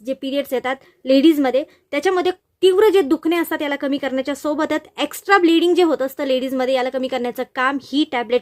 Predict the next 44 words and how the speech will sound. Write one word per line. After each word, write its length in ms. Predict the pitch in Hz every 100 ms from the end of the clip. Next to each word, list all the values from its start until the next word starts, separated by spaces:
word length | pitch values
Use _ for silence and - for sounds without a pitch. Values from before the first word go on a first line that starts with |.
| -
तुमच्यासाठी 500 | 226 240 233 240 277
करत 320 | - 196 208
असते. 200 | 208 196 - - - -
ही 60 | 339 349
टॅबलेट 300 | 320 311 392
घेताना 540 | 330 330 302 311 339 -
खूप 260 | - 349 285
जास्त 260 | 330 -
गरज 280 | 294 285 285
आहे 140 | 277
प्रिस्क्रिप्शनची. 920 | 294 254 - 294 254 277 254 _ 285 294
बिना 280 | 254 262 269
विचारता 440 | 240 311 311 339
या 120 | 320
टॅबलेटचा 400 | 294 247 262 269
यूज 260 | 226 277 311 302
तुम्ही 160 | 277
अजिबातच 580 | 240 233 269 269 294 302
करू 280 | - 247 269
शकत 400 | - 226 254 254
नाही. 140 | 208 196 - - 302
हे 80 |
जे 100 | 294 285
औषध 200 | 330 330
आहे 200 | 370 330
हे 100 | 330
तुमच्या 260 | 302 294 330
पोटाचे 540 | - 302 294 302 330 339 - _
जे 160 | 247 320
आतडे 420 | - 269 311 320
असतात 240 | 294 294 294
त्याच्या 220 | 277 311
आकुंचनला 460 | - 311 320 302
कमी 240 | 302 285 277
करतं, 300 | 269 262 285
पोटाच्या 420 | 277 269 277 285
दुखण्याला 420 | 233 277 311 320
कमी 220 | 320 277
करतं 240 | 277 254 285
आणि 180 | 269 285
सोबतच 520 | 311 311 330 311 -
पिरियड्समध्ये 500 | 302 311 311 294 302
होणारा 340 | 277 254 262 277
जे 180 | 302